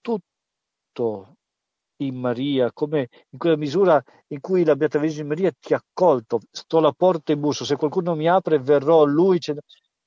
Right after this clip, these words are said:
quanto gli do della mia vita, quanto spazio gli do, di-, "Ti do,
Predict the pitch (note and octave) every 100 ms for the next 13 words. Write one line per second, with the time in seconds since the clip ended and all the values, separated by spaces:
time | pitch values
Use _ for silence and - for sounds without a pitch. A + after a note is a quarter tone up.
0 | _ _ _ _ _ _ _ _ _ _
1 | _ - G#3+ G3+ E3+ - D#3+ D3+ D3+ -
2 | - _ _ _ _ _ - D3+ D3 G3+
3 | F#3+ A#2+ G2 A#2+ C4+ _ D3 C3 C#3+ C3+
4 | C#3 B2+ E3 D3+ - C3 C#3 D3+ - _
5 | D3+ D#3 D3+ - - F3+ E3+ - - C3
6 | B2+ C3 C#3+ C3+ B2+ - D#3 D#3+ D#3+ F3+